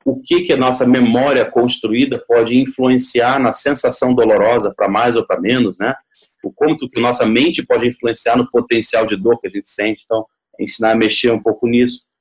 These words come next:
Cara, vai ter muita coisa fantástica aí. Eu fiquei um insônia durante dois dias quando eu tive essa ideia. Aí que eu digo, os problemas de ter muita criatividade, né? Eu vou lá em cima e difícil voltar depois.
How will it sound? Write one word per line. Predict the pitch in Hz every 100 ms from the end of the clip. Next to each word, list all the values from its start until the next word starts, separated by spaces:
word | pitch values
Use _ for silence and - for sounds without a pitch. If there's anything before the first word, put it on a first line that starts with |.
| _ _
Cara, | 359 107
vai | 110
ter | 170 135
muita | 135 151 123 117
coisa | 117 101 95
fantástica | 104 95 101 98 -
aí. | 92
Eu | 113
fiquei | 110 117 120 127
um | 127
insônia | 135 135 - 127 113
durante | 117 117 110
dois | 123 120
dias | 104 107
quando | - 107
eu |
tive | 107 107
essa | 113
ideia. | 101 80 80 _ _ _ _ _ -
Aí | 113 117
que |
eu | 123
digo, | 120
os | -
problemas | - 131 135 135
de | 131
ter |
muita | 131 135 131
criatividade, | 123 120 120 113 98 87
né? | 90
Eu | 95
vou | 101
lá | 101 135
em |
cima | 135 - 117 139
e | 127
difícil | 120 - 127
voltar | 123 123 123
depois. | 117 117 104 92